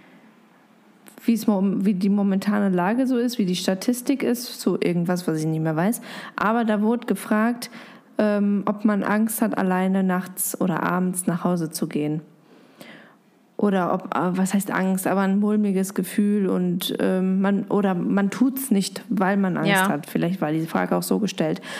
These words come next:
Speaker 1: Und ich hab mit Ja geantwortet und war Teil von einundneunzig Prozent.
Speaker 2: Ja,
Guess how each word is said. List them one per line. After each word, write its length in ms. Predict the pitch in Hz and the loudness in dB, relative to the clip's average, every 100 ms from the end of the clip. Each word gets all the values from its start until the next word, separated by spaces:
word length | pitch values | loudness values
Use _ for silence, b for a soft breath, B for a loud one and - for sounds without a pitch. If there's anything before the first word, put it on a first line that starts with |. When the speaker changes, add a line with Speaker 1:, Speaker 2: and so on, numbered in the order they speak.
| B B | B B
Speaker 1:
Und 160 | 196 202 | 0 0
ich 180 | 208 220 | 2 0
hab 160 | 208 | 2
mit 380 | 202 185 - - - - | 2 0 -2 -6 -6 -2
Ja 300 | 185 185 208 | 2 2 2
geantwortet 720 | 233 240 233 226 226 233 214 | 2 0 2 0 2 0 0
und 320 | 202 185 - | 0 0 0
war 240 | 196 196 | 0 0
Teil 320 | 190 202 196 196 | 0 0 2 0
von 260 | 196 190 | 0 0
einundneunzig 640 | - 185 190 185 180 180 180 | 0 0 2 0 0 -2 -2
Prozent. 340 | 190 190 | -4 0
Speaker 2:
Ja, 100 | 226 | 2